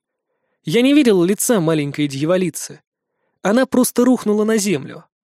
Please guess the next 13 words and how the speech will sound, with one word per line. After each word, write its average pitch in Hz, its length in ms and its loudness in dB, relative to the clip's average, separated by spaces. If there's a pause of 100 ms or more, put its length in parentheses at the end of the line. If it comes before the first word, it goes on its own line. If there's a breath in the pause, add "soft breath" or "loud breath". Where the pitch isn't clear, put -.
(180)
Я 175 220 0
положил 220 420 4
свою 151 280 2
ногу 180 260 2
на 156 60 0
ее 160 300 2
бездыханное 156 720 -2
тело 226 380 0 (300)
и 226 80 2
скинул 151 440 -2
с - 100 -6
обрыва. 131 480 -8 (280)
Армия 220 440 2